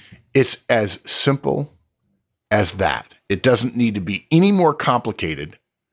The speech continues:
than that. And people try to make it complicated. Look, allow your skip to make their case. Do not think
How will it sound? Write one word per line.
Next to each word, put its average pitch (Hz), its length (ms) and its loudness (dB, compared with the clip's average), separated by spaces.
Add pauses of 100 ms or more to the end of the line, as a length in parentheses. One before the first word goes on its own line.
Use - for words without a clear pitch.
(140)
than 104 140 0
that. 92 360 -2
And 113 160 0
people 180 260 2
try 175 280 0
to 185 80 -4
make 175 320 0
it - 180 -6 (340)
complicated. 90 640 -6 (1000)
Look, - 260 0 (260)
allow 98 360 2
your 147 180 -4
skip - 460 -4 (580)
to 104 120 0
make 90 280 -2
their 73 120 -6
case. - 580 -10 (1300)
Do 120 220 6
not 139 460 2 (680)
think - 600 -4